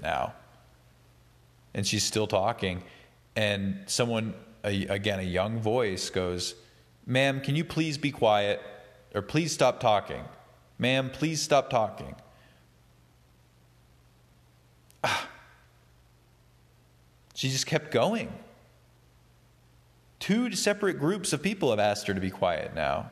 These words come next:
minutes apart, and it's, like, three quarters of the way through the movie, further. It's, like, the end of the movie.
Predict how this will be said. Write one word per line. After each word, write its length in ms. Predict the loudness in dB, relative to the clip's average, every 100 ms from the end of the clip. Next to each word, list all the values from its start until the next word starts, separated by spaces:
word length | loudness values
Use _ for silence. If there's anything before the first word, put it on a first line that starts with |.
| -4
minutes 340 | -2 0 -2
apart, 400 | -2 2 2 0 -2
and 100 | -2
it's, 180 | 0
like, 240 | 0 0 -4
three 180 | -4 -2
quarters 340 | 0 0 -2
of 60 | 0
the 60 |
way 120 | 0
through 160 | 0 -4
the 140 | -4
movie, 260 | -6 -6 -8 -6
further. 480 | -4 -2 -2 -6 -10 -20 -20 -20 _ _ _ _ _ _ -6
It's, 100 | -4
like, 100 | 0
the 120 | 0
end 140 | 0
of 60 | -2
the 60 |
movie. 380 | -4 -6 -8 -12